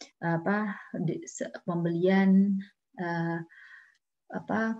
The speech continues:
belanja sambil donasi, misalkan seperti itu,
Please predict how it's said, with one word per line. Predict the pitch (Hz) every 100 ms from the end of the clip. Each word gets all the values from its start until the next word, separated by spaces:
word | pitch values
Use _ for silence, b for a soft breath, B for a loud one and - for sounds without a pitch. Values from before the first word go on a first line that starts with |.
| 214
belanja | 180 175 165 160 165 180 208
sambil | 196 180 165
donasi, | 165 165 156 160 - 196 254 277 185
misalkan | 160 165 165 170
seperti | 165 165 160 156
itu, | 180 214 233